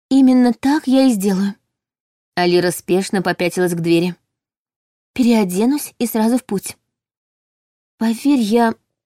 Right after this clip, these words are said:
я бы очень была рада тебе помочь, если бы могла. Мне правда жаль, что так вышло».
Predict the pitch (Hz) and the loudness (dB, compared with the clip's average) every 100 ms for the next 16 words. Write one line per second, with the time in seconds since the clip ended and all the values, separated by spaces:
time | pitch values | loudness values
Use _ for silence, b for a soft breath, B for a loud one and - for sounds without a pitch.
0 | _ _ 220 247 233 247 - 311 311 - | _ _ -6 -2 0 -2 -2 0 0 0
1 | - 214 202 214 220 269 233 254 226 202 | -2 -2 0 0 2 2 2 2 0 -2
2 | 202 240 240 254 302 294 - 233 233 220 | -4 -4 0 0 2 0 -2 -4 -2 0
3 | 247 262 302 233 _ _ _ _ _ 220 | 2 2 0 -2 _ _ _ _ _ -4
4 | 214 220 - 247 233 196 190 180 226 208 | -2 -2 -2 0 0 0 -4 0 0 0
5 | - - 214 233 220 - 175 | -4 -6 -4 -2 -2 -2 -8